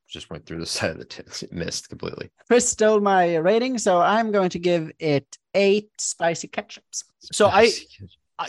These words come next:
Speaker 3: like I said, I love, like, every, almost every line of the script. I think it's brilliant and hilarious, um, and it's acted well.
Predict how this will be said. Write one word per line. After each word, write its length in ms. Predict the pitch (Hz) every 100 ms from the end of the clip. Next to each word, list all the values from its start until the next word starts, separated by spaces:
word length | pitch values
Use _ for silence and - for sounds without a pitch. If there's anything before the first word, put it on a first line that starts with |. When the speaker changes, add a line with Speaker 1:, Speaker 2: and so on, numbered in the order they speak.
| -
Speaker 3:
like 160 | 214
I 60 | 233
said, 200 | 214 151
I 140 | 185
love, 380 | 214 190 185 180
like, 220 | 156 147 156
every, 340 | 170 165 196
almost 340 | - 175 160 165
every 180 | 175 170
line 280 | 139 143
of 60 | 139
the 60 | 123
script. 440 | - 117 101 -
I 60 | 151
think 120 | 170
it's 100 | 135
brilliant 440 | 104 143 147 151
and 120 | 127 104
hilarious, 1000 | - 113 110 131 127 127 120 127 - -
um, 380 | 131 127 113 117
and 120 | 135
it's 120 | 135 147
acted 300 | 156 - 135
well. 340 | 127 123